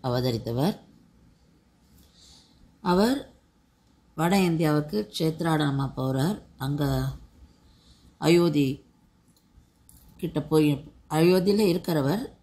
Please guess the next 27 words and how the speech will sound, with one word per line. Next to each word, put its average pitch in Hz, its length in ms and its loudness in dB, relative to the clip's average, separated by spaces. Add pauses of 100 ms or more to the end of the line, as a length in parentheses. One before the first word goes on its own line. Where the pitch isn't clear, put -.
(240)
மி-, - 160 -8
வழியில 185 360 4
எல்லா 160 580 2 (480)
க்ஷேத்திரங்களும் 160 640 -4
சேவிச்சுட்டு 147 500 -2
அயோத்திக்கு 143 520 0
போறார். 135 280 -4 (1160)
அப்போ 226 300 2
அவருக்கு 190 500 2
ஒரு 175 200 0
நாள் 170 240 0
ராத்திரி 165 560 -2 (560)
ஒரு 147 160 -10
பிரகாசமான 190 840 2
வெளிச்சம் 175 440 0
ஒண்ணு 135 180 -4
தெரியறது. 131 600 -2 (840)
அவருக்கு 240 380 -2
அது 208 60 2
ஒரு 165 440 2
ஏதோ, 233 340 -2
தனக்கு 165 320 -2
ஏதோ 185 120 0
விஷயம் 185 440 0
சொல்ற 143 260 -2
மாதிரி 147 300 -2
தெரிஞ்சிருக்கு. 135 600 -6